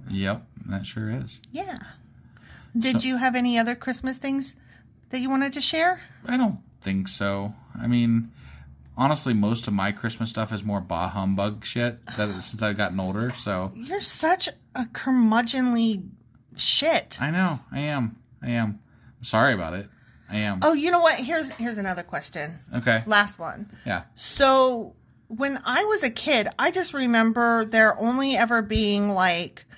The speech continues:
Speaker 2: the one Christmas, right?
Speaker 1: Uh-huh.
Speaker 2: And now as an adult, it feels like we're going to everybody's Christmas, like, all the time.
Speaker 1: You had a small family.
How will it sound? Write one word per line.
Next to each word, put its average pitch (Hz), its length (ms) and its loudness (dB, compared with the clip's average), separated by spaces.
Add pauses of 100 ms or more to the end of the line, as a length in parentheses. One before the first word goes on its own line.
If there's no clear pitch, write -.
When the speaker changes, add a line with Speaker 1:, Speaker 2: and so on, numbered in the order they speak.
(440)
Speaker 2:
the 185 200 4
one 208 440 4
Christmas, - 960 -6 (160)
right? 208 380 2 (200)
Speaker 1:
Uh-huh. 208 120 -2
Speaker 2:
And 240 220 8
now 320 280 6
as 269 120 4
an 233 80 4
adult, 269 460 2
it 226 80 0
feels 320 420 -4
like 240 240 0
we're 233 120 -2
going 269 340 2
to - 200 -2
everybody's 240 580 2
Christmas, - 520 0
like, 196 140 0 (100)
all 247 180 6
the 247 100 2
time. 240 680 -4
Speaker 1:
You 175 80 0
had 170 100 4
a 123 40 -2
small 113 300 0
family. 101 520 -4